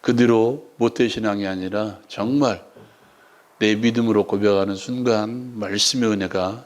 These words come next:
나한테 들어오고, 왜 예배해야 되는지, 왜 예수 믿어야 되는지 그때부터 이 들어왔습니다. 아마 이 자리가 참 힘든 분들도 계실 줄로 믿습니다. 그런데 한 구절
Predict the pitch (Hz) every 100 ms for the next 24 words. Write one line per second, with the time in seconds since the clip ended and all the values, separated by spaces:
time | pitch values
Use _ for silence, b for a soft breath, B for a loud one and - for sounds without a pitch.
0 | - 98 92 104 123 - 113 107 104 117
1 | 156 - B B B B 110 131 131 113
2 | 113 120 107 107 107 104 104 104 104 113
3 | 123 117 113 110 113 107 104 98 98 98
4 | 95 110 151 - b b b b - 120
5 | 127 113 107 - 101 101 123 - - 104
6 | 92 - 95 87 87 - 110 113 - -
7 | _ _ B B B B B B - 104
8 | 98 101 113 113 110 110 - - 123 123
9 | 170 170 170 156 143 127 107 113 120 120
10 | 117 107 110 107 120 110 104 98 85 -
11 | - _ 107 104 95 107 117 - - b
12 | b b b b b _ - - 170 175
13 | 143 98 -